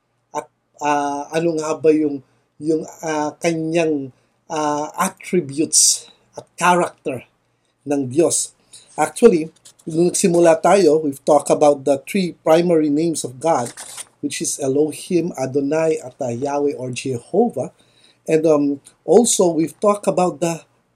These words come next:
uh, El compound names, yung E L, which is God. Um, at, uh, napag-usapan natin doon ang patungkol sa,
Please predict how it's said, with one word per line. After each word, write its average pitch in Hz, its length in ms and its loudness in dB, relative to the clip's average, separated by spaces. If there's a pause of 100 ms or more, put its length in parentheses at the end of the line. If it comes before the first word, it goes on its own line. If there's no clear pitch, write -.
(100)
uh, 160 400 4 (160)
El 202 240 6
compound 175 640 0
names, 180 400 -2
yung 151 320 -6
E 156 320 -12
L, 165 400 -2
which - 240 -12
is - 200 -6
God. 127 440 0 (560)
Um, 143 640 0
at, 165 160 -4
uh, 156 320 4 (460)
napag-usapan 160 1200 0
natin 156 400 -4
doon 170 420 -2
ang 139 160 -10
patungkol 147 720 -4
sa, 131 400 -6